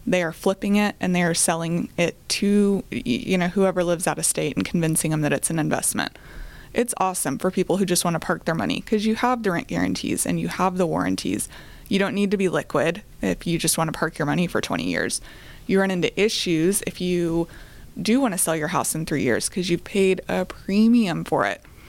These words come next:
Your cash flow isn't that high, so you're not really putting that much in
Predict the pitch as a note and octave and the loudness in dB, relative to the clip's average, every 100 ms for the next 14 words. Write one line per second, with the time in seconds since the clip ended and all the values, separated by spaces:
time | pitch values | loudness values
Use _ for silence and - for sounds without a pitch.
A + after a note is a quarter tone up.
0 | - - - G#3+ - F#3+ G3+ - F#3+ F#3 | -20 -18 -4 -2 0 0 0 0 2 4
1 | F#3 F#3+ G3 F3 D#3+ E3+ - - E3+ E3 | 2 0 -2 -2 -2 -4 -2 -2 0 2
2 | E3+ - E3+ E3+ F3 F3 E3+ - E3+ - | 2 2 0 0 0 2 0 0 -2 -2
3 | F3 D#3+ E3 E3 F3 | -2 0 0 0 -2